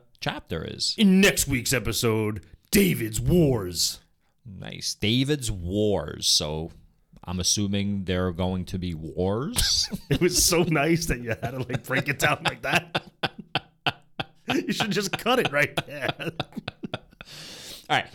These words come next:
Speaker 1: So you don't wanna do it. It looks like it has eighteen verses.
Speaker 2: It sounds like you wanna do it, man. Do you wanna do it?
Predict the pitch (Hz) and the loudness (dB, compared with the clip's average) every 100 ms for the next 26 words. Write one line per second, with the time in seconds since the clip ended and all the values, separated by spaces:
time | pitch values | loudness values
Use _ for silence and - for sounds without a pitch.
0 | 196 208 156 156 135 160 170 165 151 139 | -6 2 4 4 4 2 2 2 2 2
1 | 135 104 - 120 143 - 139 139 131 127 | 0 0 -2 0 0 2 0 2 2 0
2 | - 139 143 - 143 135 110 95 82 - | 0 -2 -2 -2 -2 0 0 -2 0 -2
3 | 160 156 240 269 247 175 196 165 127 120 | 0 2 4 4 2 2 4 6 4 2
4 | 117 113 113 120 123 143 220 240 233 226 | 2 2 2 2 2 4 4 4 2 2
5 | 226 226 | 2 0